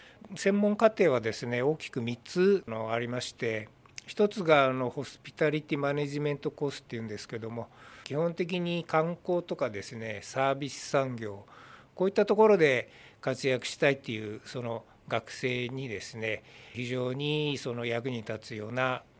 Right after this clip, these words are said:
カリキュラムを学んでもらいます。で、二つ目が、あの、国際教養コースといいまして、これは、まあ、文字通り、まあ、あの、観光サービス産業とか特定の分野っていうよりはですね、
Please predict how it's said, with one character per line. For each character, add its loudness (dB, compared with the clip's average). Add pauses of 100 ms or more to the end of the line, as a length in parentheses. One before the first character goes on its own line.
(100)
カ 0
リ -6
キ -8
ュ -4
ラ -4
ム -14 (120)
を -4
学 -2
ん -12
で -10
も -8
ら -6
い -8
ま -12
す。 -16 (580)
で、 0
二 2
つ -4
目 4
が、 6
あ 2
の、 -4
国 -10
際 0
教 2
養 4
コ 0
ー -2
ス -14
と -10
い -10
い -12
ま -10
し -10
て、 -10 (180)
こ 0
れ 8
は、 8
ま 8
あ、 8
文 0
字 0
通 8
り、 4 (420)
ま 6
あ、 4
あ 2
の、 -2
観 2
光 4
サ 2
ー 0
ビ -2
ス -6
産 2
業 -2
と -10
か -4
特 -8
定 2
の -2
分 -2
野 2
っ -4
て -16
い -6
う -8
よ -4
り -6
は -8
で -10
す -12
ね、 -8